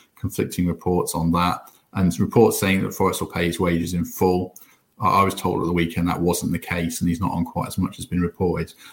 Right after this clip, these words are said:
So maybe the stance has changed there when it comes to how much Forest are actually paying him, but he should be on the way, all being well. Brice Samba looks set to leave. Uh, unfortunately, I guess a lot of fans would say, um,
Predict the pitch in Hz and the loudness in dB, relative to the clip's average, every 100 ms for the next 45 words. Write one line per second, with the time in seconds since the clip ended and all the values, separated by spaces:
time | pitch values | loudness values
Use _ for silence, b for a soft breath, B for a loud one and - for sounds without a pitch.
0 | B - 98 95 90 78 - 92 85 - | B 2 4 4 2 -2 0 0 0 -2
1 | 95 - 87 85 - 85 85 85 82 - | -8 -2 0 0 0 0 0 0 -2 -2
2 | 87 - 82 85 85 85 - - 85 - | -2 0 -2 0 0 -2 -4 -4 -4 -4
3 | - 98 - - 85 - B B B - | -6 -6 -6 -2 -2 -2 B B B 2
4 | 107 110 113 123 123 - - 90 90 - | 8 10 10 8 6 2 -2 0 0 -2
5 | - 127 - 87 - 95 87 87 87 85 | 0 0 2 0 2 2 2 2 2 0
6 | 85 95 87 85 85 85 98 107 104 - | -2 0 -2 0 2 4 4 6 4 0
7 | B B B - 123 113 113 95 95 92 | B B B 2 4 4 4 2 4 2
8 | 87 - _ 95 95 - - - - 87 | 0 -4 _ -2 -2 -2 -8 -6 -4 -4
9 | - - 85 87 101 110 107 104 101 - | -6 -4 0 2 6 6 6 4 2 -4
10 | - - 90 90 98 87 117 120 - 143 | -16 -4 -2 0 -2 0 2 2 2 0
11 | 107 101 - 92 - - 87 87 87 - | 0 -4 -4 -4 -4 -2 -2 -2 -4 -6
12 | - 110 113 113 110 104 90 87 87 104 | -2 2 4 4 0 -4 -2 0 -2 -4